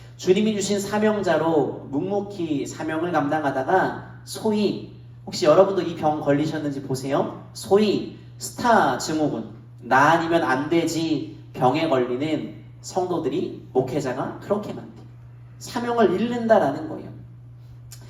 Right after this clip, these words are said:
음악으로 말씀을 좀 드려볼까요? 오케스트라, 여러 악기가 있는 그 오케스트라에 꼭 필요한 주자가 하나 있는데 바로 제이 바이올린이에요. 어, 이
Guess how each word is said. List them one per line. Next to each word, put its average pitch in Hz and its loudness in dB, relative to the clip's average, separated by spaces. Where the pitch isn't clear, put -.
음악으로 196 8
말씀을 156 0
좀 165 -2
드려볼까요? 117 0
오케스트라, - 0
여러 202 8
악기가 170 2
있는 143 -2
그 151 0
오케스트라에 143 0
꼭 277 2
필요한 214 2
주자가 151 2
하나 143 0
있는데 117 -4
바로 127 -2
제이 147 -2
바이올린이에요. 110 -4
어, 110 -10
이 214 0